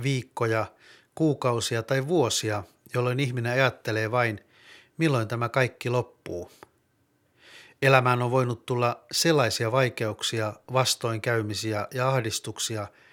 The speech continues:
että ihminen ei näe mitään lohtua tulevaisuudesta. Ainoa valo, mikä näkyy tunnelissa, voi olla itse asiassa lähestyvän pikajunan valo, tai näin ihminen voi ajatella.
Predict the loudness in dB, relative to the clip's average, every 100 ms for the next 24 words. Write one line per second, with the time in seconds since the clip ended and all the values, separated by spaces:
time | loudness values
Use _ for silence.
0 | -20 -20 -14 -10 -2 2 2 2 0 0
1 | 0 0 0 -2 -2 -2 0 0 0 -4
2 | -6 -10 -8 -6 -4 -2 -4 -6 -8 -8
3 | -6 -6 -8 -14 _ _ _ _ _ _
4 | _ _ _ -20 -12 0 2 4 2 2
5 | 2 2 0 -6 -12 -6 -2 0 0 -2
6 | -6 -2 -2 0 -2 -2 -2 -2 -4 -8
7 | _ -20 _ -2 2 2 2 0 -2 -2
8 | -2 -2 -4 -2 -2 -2 -6 _ _ _
9 | _ 0 2 2 0 -2 -4 -4 -4 -4
10 | 2 0 0 -6 -8 -4 -2 -2 -4 -10
11 | _ _ _ _ _ -4 -2 2 2 2
12 | -2 -6 -4 -4 -6 -4 -2 0 0 -2
13 | -6 -8